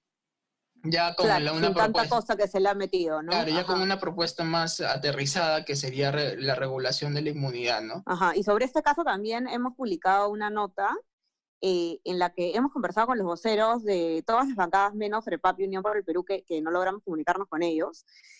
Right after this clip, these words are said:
Speaker 2: eh, en la que en, eh, le preguntamos a los voceros si es que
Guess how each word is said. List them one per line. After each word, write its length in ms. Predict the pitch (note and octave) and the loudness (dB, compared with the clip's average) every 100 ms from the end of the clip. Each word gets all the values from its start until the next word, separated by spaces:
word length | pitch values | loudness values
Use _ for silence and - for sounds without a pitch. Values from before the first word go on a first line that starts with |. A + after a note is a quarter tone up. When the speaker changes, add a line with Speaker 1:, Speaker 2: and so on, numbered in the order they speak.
| _ - | _ 2
Speaker 2:
eh, 340 | F#3 F3+ F3 | 4 4 2
en 100 | - | 0
la 120 | F3+ F3 | 2 2
que 240 | F3+ E3+ | 2 2
en, 260 | D#3 E3+ E3+ | 0 0 -2
eh, 180 | - E3 | 0 2
le 100 | E3+ | 2
preguntamos 640 | C#3+ F3 F#3+ D4+ B3+ A#3 | 2 2 4 4 4 2
a 60 | A#3+ | 2
los 100 | F3 | 0
voceros 440 | E3 - G3+ G3+ | 0 2 2 2
si 100 | - | 2
es 120 | F#3 - | 0 2
que 280 | F3 D#3+ | 0 0